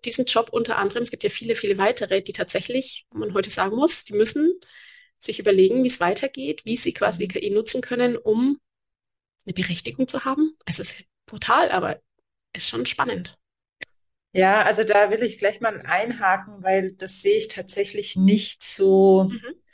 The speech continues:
Speaker 2: so düster, wie du das, ähm, jetzt
Speaker 1: Jetzt formuliert,
Speaker 2: dargestellt hast.
Speaker 1: bewusst. Ja, ja, bewusst.
Speaker 2: Ja, genau. <laughs> Ähm, weil ich, ich meine, es, es braucht dazu natürlich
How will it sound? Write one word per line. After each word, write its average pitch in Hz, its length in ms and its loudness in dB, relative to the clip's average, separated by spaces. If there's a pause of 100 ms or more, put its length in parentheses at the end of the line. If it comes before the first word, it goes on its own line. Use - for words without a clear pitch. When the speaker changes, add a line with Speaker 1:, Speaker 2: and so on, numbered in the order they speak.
(220)
Speaker 2:
so - 160 -6
düster, 208 600 4
wie 190 140 0
du 202 160 -2
das, - 400 -6
ähm, 185 300 0
jetzt 180 180 2
Speaker 1:
Jetzt 196 200 4
formuliert, 208 440 6
Speaker 2:
dargestellt 185 200 -2
hast. 202 120 4
Speaker 1:
bewusst. - 420 2
Ja, 196 160 2
ja, 190 140 -2
bewusst. 190 360 2
Speaker 2:
Ja, 196 320 2
genau. - 20 8
<laughs> 254 760 2 (800)
Ähm, 190 520 2
weil 190 800 2
ich, - 380 -14 (240)
ich 196 120 -12
meine, 202 200 -2
es, 202 180 -8
es - 160 -6
braucht 208 380 0
dazu 233 340 -6
natürlich 220 720 -4